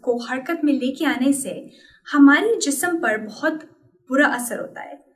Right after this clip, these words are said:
जैसे कि ये हमारे जिस्म में बीमारियों का बायस भी बनता है और ये हमारे दिमाग की सलाहियत पर भी मुतासिर होता है, जिसकी वजह से हमारी तवज्जो और कारकर्दगी पर मनफी असर पड़ता है। पुरसुकून कैफियत में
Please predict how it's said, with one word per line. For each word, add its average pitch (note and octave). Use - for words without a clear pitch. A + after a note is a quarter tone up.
जैसे C4+
कि C4+
ये D#4
हमारे C4
जिस्म B3
में C4
बीमारियों B3+
का D#4
बायस B3
भी D#4
बनता -
है -
और D4
ये D#4+
हमारे E4
दिमाग D#4+
की G#4+
सलाहियत C#4+
पर D4
भी D4+
मुतासिर A#3
होता G#3
है, -
जिसकी A#3+
वजह B3+
से D#4
हमारी C#4+
तवज्जो A#3
और E4
कारकर्दगी D#4
पर G#3
मनफी C4+
असर A#3
पड़ता -
है। C4+
पुरसुकून G4+
कैफियत C4+
में C#4